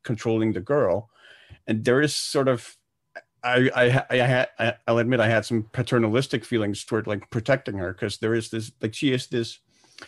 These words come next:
the game is set in this really, really bleak setting where there's a r-, uh, rainfall called the Blight that basically turns everything it, uh, connects with, uh, into undead and taints it.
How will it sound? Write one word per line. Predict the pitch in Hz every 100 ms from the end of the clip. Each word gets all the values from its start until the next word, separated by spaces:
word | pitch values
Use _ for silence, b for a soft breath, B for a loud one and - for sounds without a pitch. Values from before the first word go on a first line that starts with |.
| B
the | 120
game | 151 156 151
is | 135
set | 147 139
in | 127 127
this | 117 -
really, | 135 131
really | 120 123
bleak | 113 120 127 -
setting | - 117 110 113
where | 104 104 107 107
there's | 107 107 -
a | 110
r-, | 107 107 110 _ _ _
uh, | 120 110 104
rainfall | 107 135 131 123 104 98 98 101 -
called | 107 101 92
the | 90
Blight | 123 117 85 -
that | 104
basically | 107 104 107 104
turns | 104 - 107 104 - B B B -
everything | 110 120 - 110
it, | - 110 95 -
uh, | 101 98
connects | - 120 123 -
with, | 98 98 101 - _
uh, | 101 98 -
into | 117 113 104
undead | 110 107 113 104
and | 95 98
taints | 127 117 -
it. | 87